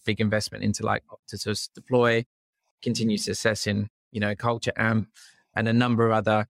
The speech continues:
different businesses. And I think it's probably med and health tech's turn actually to now start to see that trend. And we've got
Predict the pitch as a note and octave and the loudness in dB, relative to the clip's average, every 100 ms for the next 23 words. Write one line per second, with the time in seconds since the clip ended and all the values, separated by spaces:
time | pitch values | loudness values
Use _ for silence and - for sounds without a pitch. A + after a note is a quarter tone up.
0 | _ - B2+ B2 G#2 B2 A#2 A#2+ - G#2+ | _ -4 -2 -2 -2 -2 0 0 -2 -2
1 | G#2+ G#2+ - B2+ A2+ _ _ _ - A#2+ | 0 0 0 -2 -2 _ _ _ -4 -4
2 | - - C3+ B2 A#2+ A2+ A2+ A#2 A2+ A2 | -4 -2 2 2 2 2 4 4 4 2
3 | A2 C3 - A#2 - - - A2 G#2+ A2 | 2 0 0 -4 -4 -6 -2 0 2 0
4 | A#2 _ - A#2 - - A2+ A2 - G#2+ | 0 _ -2 -2 -2 -2 0 0 2 2
5 | A2 G#2+ G#2+ A2 - - A#2 G#2+ G2+ - | 4 2 0 -4 -10 -4 0 0 0 -6
6 | _ _ - G#2+ A#2 G#2+ - A2+ G#2 G#2 | _ _ -8 -2 0 0 0 0 0 0
7 | G2+ A#2 | 2 0